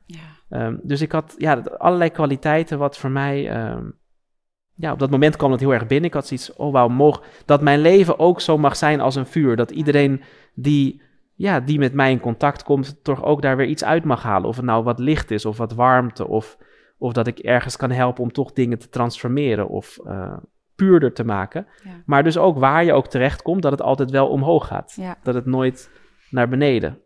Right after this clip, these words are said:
Speaker 1: En het vuur is ook loslaten, want in het vuur mag alles verbranden.
Speaker 2: Ja.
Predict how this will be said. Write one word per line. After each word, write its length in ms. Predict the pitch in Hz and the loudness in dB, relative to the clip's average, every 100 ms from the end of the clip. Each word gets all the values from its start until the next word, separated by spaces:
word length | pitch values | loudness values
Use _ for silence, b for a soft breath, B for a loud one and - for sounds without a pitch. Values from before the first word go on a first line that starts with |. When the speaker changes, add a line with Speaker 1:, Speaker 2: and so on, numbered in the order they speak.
| _ - | _ -8
Speaker 1:
En 100 | 233 | -8
het 120 | - | -4
vuur 280 | 247 254 220 | -2 0 -2
is 140 | - | -4
ook 120 | 190 | -6
loslaten, 840 | 208 269 339 - 156 - - 165 160 | -6 -6 -6 -6 -6 -6 -10 -12 -10
want 200 | 175 170 - | -12 -12 -6
in 140 | 196 | -4
het 160 | 202 - | -4 -6
vuur 380 | 214 202 196 | -6 -4 -4
mag 220 | 180 175 - | -6 -8 -10
alles 220 | 180 - | -10 -12
verbranden. 520 | 170 185 180 151 156 _ - | -12 -8 -8 -10 -14 _ -8
Speaker 2:
Ja. 280 | 170 165 | -4 -4